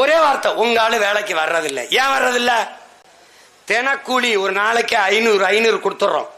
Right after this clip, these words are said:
மூணு நாள் வேலைக்கு வர்றான், நாலு நாள் படுத்துறான்.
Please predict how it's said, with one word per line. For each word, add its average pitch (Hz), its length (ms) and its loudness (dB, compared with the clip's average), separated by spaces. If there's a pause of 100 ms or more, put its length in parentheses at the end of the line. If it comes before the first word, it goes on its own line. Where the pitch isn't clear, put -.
(380)
மூணு 220 200 2
நாள் 240 320 2
வேலைக்கு 214 300 0
வர்றான், 175 380 0 (420)
நாலு 202 200 0
நாள் 208 160 0 (440)
படுத்துறான். - 360 -6